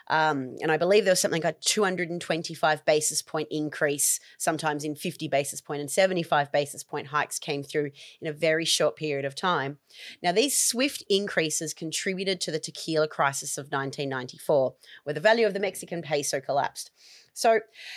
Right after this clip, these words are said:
is there any noise coming from the Fed or officials or anybody else in your circle about the potential impact on dollar de-, denominated debt based on these rapid hikes that we might be seeing soon?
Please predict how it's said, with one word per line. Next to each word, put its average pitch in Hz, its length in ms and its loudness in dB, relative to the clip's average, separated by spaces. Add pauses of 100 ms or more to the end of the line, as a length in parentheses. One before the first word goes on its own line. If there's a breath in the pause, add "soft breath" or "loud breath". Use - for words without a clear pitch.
(180 loud breath)
is 262 140 2
there 294 160 8
any 370 200 6
noise 185 400 4
coming 185 280 -2
from 170 180 -4
the 165 100 -2
Fed 165 480 4
or 156 160 4
officials 262 600 4
or 180 180 6
anybody 180 400 4
else 156 220 4
in 151 100 -2
your 208 300 6
circle 156 560 4
about 175 180 2
the - 80 -10
potential 233 560 0
impact 170 540 -2
on 156 240 -4
dollar 185 300 4
de-, 170 220 -6 (280)
denominated 156 720 0 (100)
debt 143 340 6 (380 soft breath)
based 156 300 2
on 151 80 2
these 147 320 0
rapid 143 260 2
hikes 135 420 0
that - 120 -4
we 139 80 -4
might 135 240 -4
be 135 80 -10
seeing 131 280 -2
soon? 127 340 -4